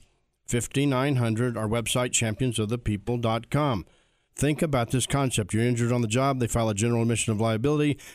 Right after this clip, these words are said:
They admit they're gonna pay for your medical expenses, so therefore you can go to the, one of these hand-selected doctors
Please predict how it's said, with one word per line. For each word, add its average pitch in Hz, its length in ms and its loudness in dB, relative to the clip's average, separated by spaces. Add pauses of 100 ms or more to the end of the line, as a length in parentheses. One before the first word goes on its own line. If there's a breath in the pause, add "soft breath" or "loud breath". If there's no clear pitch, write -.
(120)
They 117 140 2
admit 120 260 2
they're 127 100 0
gonna 120 160 2
pay 123 160 2
for 117 140 -2
your 110 100 2
medical 127 360 0 (120)
expenses, 139 640 2
so 113 100 0
therefore 113 320 0
you 117 80 2
can 110 80 2
go 117 100 2
to 113 80 0
the, 107 120 0
one 113 140 0
of 107 60 0
these 107 200 -2
hand-selected 113 600 0
doctors 147 520 0